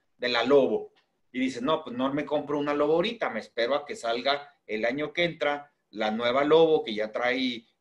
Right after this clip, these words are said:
más equipamiento, lo que ustedes quieran, es la nueva versión, este, sirve que no se deprecia la versión si compro ahorita una dos mil veinte". Compras tu Lobo dos mil veintiuno en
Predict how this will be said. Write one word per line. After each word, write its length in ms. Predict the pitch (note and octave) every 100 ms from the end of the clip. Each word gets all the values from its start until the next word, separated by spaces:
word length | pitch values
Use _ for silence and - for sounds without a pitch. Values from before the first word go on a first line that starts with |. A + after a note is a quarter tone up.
| _
más 520 | G#2 A2 G#2 A#2 A#2
equipamiento, 880 | B2+ - - C#3 F#3+ F#3+ F#3 F3 D#3+
lo 160 | C3
que 80 | -
ustedes 320 | G#2+ B2 B2+
quieran, 320 | - F3 F3 D3
es 80 |
la 100 | C3+
nueva 240 | C3 C#3 D3
versión, 520 | C#3+ C#3 F3+ F#3+ F#3+ - _
este, 300 | - A#2 -
sirve 320 | A2 B2+ C3 -
que 100 | A#2
no 100 | A#2
se 140 | C#3
deprecia 440 | B2+ - A#2 B2+
la 100 | C3+
versión 420 | A2 G#2 - A#2 A2+
si 100 | -
compro 300 | A#2+ A2+ A#2+
ahorita 240 | A#2+ B2
una 460 | B2 A#2+ A#2 B2 A#2
dos 180 | G#2+
mil 160 | G#2+ A2
veinte". 420 | G2+ G2 F2 - _ _ _ _ _ _ _ _ _ -
Compras 460 | D#3+ F3+ F#3+ F3+
tu 80 | D#3
Lobo 360 | C#3+ D#3 F3 E3+
dos 180 | C#3+
mil 160 | C#3+ E3
veintiuno 720 | F3+ F3+ F#3 A3 A3+ C4+ C#4 -
en 600 | C#3 B2+ A#2 A2 G2+ F#2+